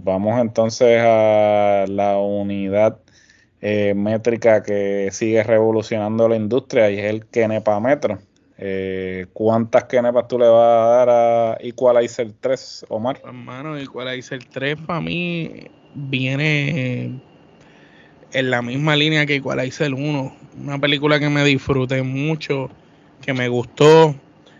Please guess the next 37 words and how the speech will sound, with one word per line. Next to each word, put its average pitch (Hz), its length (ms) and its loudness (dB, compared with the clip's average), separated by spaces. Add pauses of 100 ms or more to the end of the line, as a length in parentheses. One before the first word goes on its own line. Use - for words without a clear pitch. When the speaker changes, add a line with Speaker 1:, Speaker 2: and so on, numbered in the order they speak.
(160)
Speaker 2:
que 139 120 -4
si 135 160 -6
tú 131 80 -8
me 139 160 -4
pones 156 260 0
ahora 156 300 2
mismo 151 240 -4
a 147 60 -4
escoger 151 380 -2
entre 147 380 -4
esas 143 240 -6
de 151 120 -4
Equalizer, 143 880 -2 (1000)
por 131 100 -2
lo 123 120 -4
menos 147 480 0 (140)
la 131 260 0
uno, 160 360 -6
la 139 140 -2
tres 160 480 0
y 143 240 -4
la 139 140 -2
dos, 160 400 -2 (180)
están 160 640 -16
pa' 151 160 -10
mí 170 220 -10
que 139 380 -8 (640)
ahí, 139 400 -2 (220)
eh, 139 640 -8
ganando 151 460 -2
por 170 140 -2
un 165 100 -6
pelito, 151 540 -2
una 165 440 -2
por 143 160 -4
cincuenta 156 500 -6
chavitos, 165 580 -4